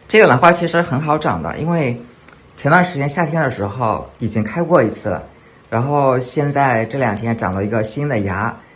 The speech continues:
新的芽马上又要开花了。这个兰花还是挺不错的。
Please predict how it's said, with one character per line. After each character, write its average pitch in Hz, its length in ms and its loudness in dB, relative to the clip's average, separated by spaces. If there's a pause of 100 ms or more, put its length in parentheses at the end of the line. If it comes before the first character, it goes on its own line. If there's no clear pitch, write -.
(120)
新 - 220 -2
的 143 140 2
芽 107 280 0
马 104 200 -2
上 117 180 -4
又 131 60 -2
要 120 160 -2
开 104 200 -8
花 92 280 -6
了。 87 120 -8 (760)
这 143 100 0
个 131 80 2
兰 107 160 2
花 120 120 -2
还 117 140 -6
是 107 240 -4
挺 104 180 -6
不 92 60 -8
错 101 280 -10
的。 - 60 -12